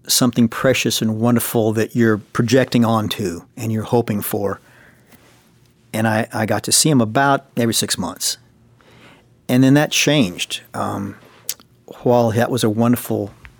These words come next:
thing, at a certain point, my son reached,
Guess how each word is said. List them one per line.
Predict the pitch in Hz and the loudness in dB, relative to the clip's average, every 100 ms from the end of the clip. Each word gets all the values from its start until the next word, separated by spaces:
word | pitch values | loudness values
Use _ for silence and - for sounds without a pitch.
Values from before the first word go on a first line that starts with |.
| _ _ _ | _ _ _
thing, | - - - 139 104 101 - - - - _ _ _ _ _ _ _ _ _ _ - | -16 -8 -2 0 0 -4 -8 -20 -20 -20 _ _ _ _ _ _ _ _ _ _ -2
at | 117 | 0
a | 113 | 2
certain | 143 - - | 0 0 -4
point, | - 180 123 110 _ - | -2 2 2 0 _ -4
my | 117 | 0
son | 117 127 120 | 2 4 4
reached, | 117 110 | 4 2